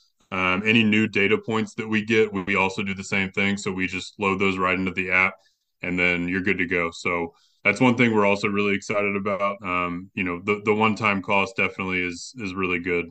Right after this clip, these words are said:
Um, we found just to not, not have a subscri-, everything now seems like a, you know, a big subscription model and stuff like that.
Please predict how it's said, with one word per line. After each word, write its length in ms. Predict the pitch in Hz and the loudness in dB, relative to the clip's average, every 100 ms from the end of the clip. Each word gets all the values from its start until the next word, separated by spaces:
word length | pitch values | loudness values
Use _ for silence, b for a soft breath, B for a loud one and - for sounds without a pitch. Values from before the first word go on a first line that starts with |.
| _ | _
Um, 400 | 92 87 80 87 | -8 -6 -6 -4
we 120 | 92 87 | -4 -4
found 360 | 92 85 85 | -4 -4 -4
just 220 | 90 - - | -6 -6 -6
to 60 | |
not, 280 | 90 90 90 - _ _ _ - | -2 0 -2 -8 _ _ _ 0
not 160 | 127 | 4
have 140 | 120 113 | 4 2
a 40 | |
subscri-, 400 | 110 104 - 110 | -2 -6 -4 0
everything 500 | 113 123 120 113 107 | 4 4 4 4 2
now 240 | 104 107 107 | 2 2 0
seems 400 | - 107 101 98 | -2 -4 -2 -2
like 220 | 98 95 | -2 -2
a, 200 | 95 90 92 | -4 -4 -6
you 120 | 101 | -6
know, 180 | 90 98 | -4 -6
a 60 | |
big 240 | 98 104 95 | 0 0 0
subscription 580 | 104 95 113 101 107 101 | -6 -6 -4 -2 -2 0
model 280 | 98 101 | 2 2
and 100 | 101 | 0
stuff 260 | 98 107 101 | -2 -4 -4
like 160 | 101 98 | -4 -2
that. 220 | 104 101 | -2 -2